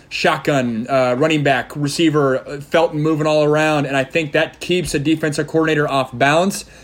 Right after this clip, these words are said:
And people forget that when you bring pressure, th-, that means everyone else on the back end is having to adjust. It's putting linebackers in unique spots. It's putting safeties in unique spots.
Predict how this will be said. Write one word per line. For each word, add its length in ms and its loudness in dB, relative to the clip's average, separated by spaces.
And 180 -2
people 240 0
forget 380 2
that 140 0
when 100 0
you 140 -2
bring 240 2
pressure, 580 0
th-, 140 -14
that 180 2
means 320 -2
everyone 400 2
else 300 0
on 180 -4
the 80 -2
back 340 0
end 140 2
is 80 -2
having 280 0
to 120 2
adjust. 440 0
It's 120 -10
putting 240 0
linebackers 640 0
in 80 -2
unique 300 -2
spots. 440 0
It's 80 -16
putting 240 -2
safeties 500 -2
in 80 -4
unique 280 -2
spots. 480 0